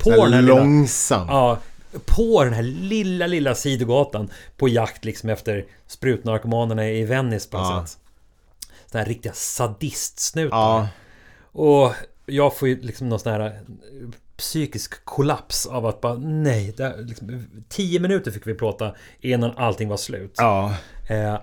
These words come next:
Speaker 2: de glider upp liksom bredvid oss, tittar inte på oss.
Speaker 1: Jo, men en annan sak var ju också, hade den här plåtningen inte blivit av,
Speaker 2: Ja.
Speaker 1: men då hade det varit sl-, stopp.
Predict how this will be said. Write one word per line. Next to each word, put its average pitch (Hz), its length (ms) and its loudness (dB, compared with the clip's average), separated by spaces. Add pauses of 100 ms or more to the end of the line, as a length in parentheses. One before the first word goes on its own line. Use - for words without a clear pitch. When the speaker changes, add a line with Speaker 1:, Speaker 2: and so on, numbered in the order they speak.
(160)
Speaker 2:
de 127 180 -2
glider 117 240 0
upp 113 160 -4 (140)
liksom 113 260 -6
bredvid 117 420 0
oss, - 420 -4 (720)
tittar - 360 -2
inte 110 140 -2
på 104 100 -4
oss. - 280 -10 (400)
Speaker 1:
Jo, 139 120 6
men 139 140 6
en 139 200 6
annan 180 300 6
sak 127 260 4
var 113 120 4
ju 110 60 4
också, 101 440 -2 (200)
hade 107 340 -4
den 104 100 -4
här 170 240 0
plåtningen 110 460 -2 (200)
inte 101 340 -2
blivit 104 220 0
av, 92 440 -2
Speaker 2:
Ja. 117 160 -4 (100)
Speaker 1:
men 113 240 -2
då 82 120 -6
hade 180 180 0
det 135 80 -2
varit 82 240 -12
sl-, - 240 -14
stopp. - 340 -4